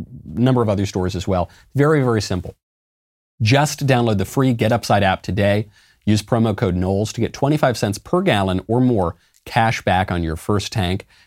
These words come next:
That is code Knowles, K N O W L E S.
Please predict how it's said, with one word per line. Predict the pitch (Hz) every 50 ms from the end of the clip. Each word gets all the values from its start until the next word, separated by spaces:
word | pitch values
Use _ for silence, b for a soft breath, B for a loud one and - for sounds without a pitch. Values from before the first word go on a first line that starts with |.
| b b
That | - 101 101
is | 98 -
code | - - - 135 127 127 - -
Knowles, | - 104 110 110 104 95 73 - - -
K | - - - 123 123
N | 127 135
O | 139 131
W | 117 117 104 107 98 95 95 92 - -
L | - 104 104 104 107 113 110 - _ _ _ _
E | 104 98 95 95 95 101 - _ _ _
S. | - 95 82 - - - - -